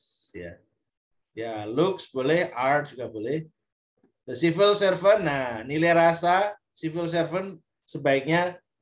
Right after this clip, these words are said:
gov-, government official atau government employee ya. Jadi civil servant itu maknanya babu negara atau jongos negara. Kita kurang terhormat ya. Eh, calonnya Mbak E sinten?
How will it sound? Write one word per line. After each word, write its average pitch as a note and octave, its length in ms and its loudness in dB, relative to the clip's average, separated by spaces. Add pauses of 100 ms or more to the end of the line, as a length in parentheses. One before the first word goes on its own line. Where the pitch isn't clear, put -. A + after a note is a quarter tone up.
(100)
gov-, C3+ 560 0
government C#3+ 560 -4
official D3+ 480 -4
atau D3+ 400 -2
government C3 560 -6
employee C#3 560 0
ya. A2 240 -10 (480)
Jadi C3 160 -14
civil D3 240 -6
servant D#3 320 -2
itu F#3 80 -4
maknanya D#3+ 640 -2 (1040)
babu B2+ 400 -2
negara B2+ 720 -6
atau B2 320 -14
jongos C#3 400 -4
negara. A2 400 -10
Kita A#2+ 240 -8 (160)
kurang C3+ 480 -2
terhormat C3 480 -4 (160)
ya. A#2+ 240 -14 (1200)
Eh, C3 320 -10
calonnya D#3+ 560 0
Mbak C3+ 240 -2
E G#3+ 60 -2
sinten? F#3+ 340 -8